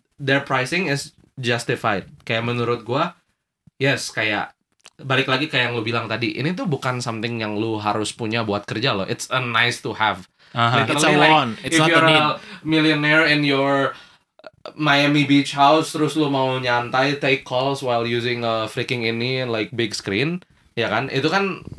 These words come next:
Speaker 1: like, without itu juga sebenarnya lu bisa kan accomplish
Speaker 2: Ya,
Speaker 1: what you're doing.
Speaker 2: betul.
Speaker 3: Ya.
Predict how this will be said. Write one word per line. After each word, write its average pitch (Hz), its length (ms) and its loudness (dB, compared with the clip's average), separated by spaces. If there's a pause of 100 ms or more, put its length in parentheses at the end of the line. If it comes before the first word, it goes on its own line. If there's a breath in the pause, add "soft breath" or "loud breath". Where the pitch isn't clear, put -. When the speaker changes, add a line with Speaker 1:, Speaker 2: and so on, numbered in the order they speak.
(160)
Speaker 1:
like, 113 280 -2
without 107 360 -2
itu 98 160 -6
juga 175 160 -2
sebenarnya 127 280 -4
lu 202 100 -2
bisa 127 280 -2
kan 120 140 0
accomplish 110 400 -2
Speaker 2:
Ya, 117 80 4
Speaker 1:
what 110 160 4
you're 98 240 4
doing. 98 160 2
Speaker 2:
betul. 101 400 4
Speaker 3:
Ya. 95 300 -12